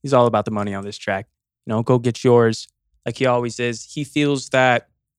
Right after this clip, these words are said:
wealth in the Black community is what will truly set them free and break them from the chains of systematic, you know, racism and oppression that's in this country. So that's what Jay-Z's for. You know, I'm all for that too.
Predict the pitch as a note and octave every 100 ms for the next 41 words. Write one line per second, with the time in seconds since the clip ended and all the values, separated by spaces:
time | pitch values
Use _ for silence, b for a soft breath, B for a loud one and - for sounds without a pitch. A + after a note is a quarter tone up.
0 | - - A2+ B2+ C3+ C3+ B2+ A#2+ A#2+ B2
1 | A#2+ A#2 B2 A#2 G#2 G#2+ _ _ _ _
2 | G#2+ A2 G#2+ A2 - A#2+ A2+ A2+ A2 -
3 | - C3 B2 A2 - B2+ A#2 G#2+ A2+ -
4 | A2 G#2+ G#2+ G#2 G#2+ C3 - B2 A2+ A2+
5 | G2+ - - A2+ A2 A2 G#2+ - _ _
6 | _ _ - G#2+ A2 D3 - A#2+ A2 G2+
7 | G#2+ G#2 G2+ A#2+ C3 A#2 - A2 G2+ C3
8 | C3 - A2 - _ _ _ _ _ _
9 | _ - G2+ F#2+ - _ _ _ A2+ -
10 | C#3 D#3 D3+ C#3+ D#3 D#3+ - E3 D#3 D#3
11 | D#3+ D3+ E3+ F3+ - D3+ C#3+ C3 B2 -
12 | C#3 B2